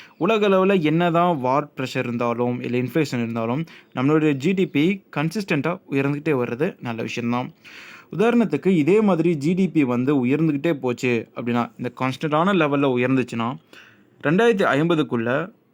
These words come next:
நம்மளுடைய ஜி டி பி ஒட்டு மொத்தமா முப்பத்தஞ்சு ட்ரில்லியனை எட்டி பிடிக்கும்னு எக்ஸ்பர்ட் சொல்றாங்க. என்னதான் இந்தியாவுடைய ஜி டி பி வந்து உயர்ந்திருந்தாலும்,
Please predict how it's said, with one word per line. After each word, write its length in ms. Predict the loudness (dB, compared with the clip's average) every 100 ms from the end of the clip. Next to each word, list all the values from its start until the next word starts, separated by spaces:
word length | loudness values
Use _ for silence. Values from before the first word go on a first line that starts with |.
| _
நம்மளுடைய 340 | -2 0 2 2
ஜி 200 | 2 0
டி 140 | 0
பி 140 | 2 2
ஒட்டு 360 | 2 0 0
மொத்தமா 220 | 0 0
முப்பத்தஞ்சு 800 | 0 0 0 0 0 0 0 -2 -2
ட்ரில்லியனை 360 | -2 0 -2
எட்டி 240 | -4 -6 -4
பிடிக்கும்னு 480 | -2 -4 -4 -6 -8
எக்ஸ்பர்ட் 360 | -14 -10 -8 -6
சொல்றாங்க. 440 | -8 -8 -6 -6 -6 -14 _ _ -20 -20 -4
என்னதான் 300 | 0 4 4
இந்தியாவுடைய 520 | 2 2 2 4 4
ஜி 200 | 2 0
டி 140 | 0 0
பி 140 | 2
வந்து 440 | 2 2 0 0
உயர்ந்திருந்தாலும், 840 | 0 2 2 2 0 -4 -4 -4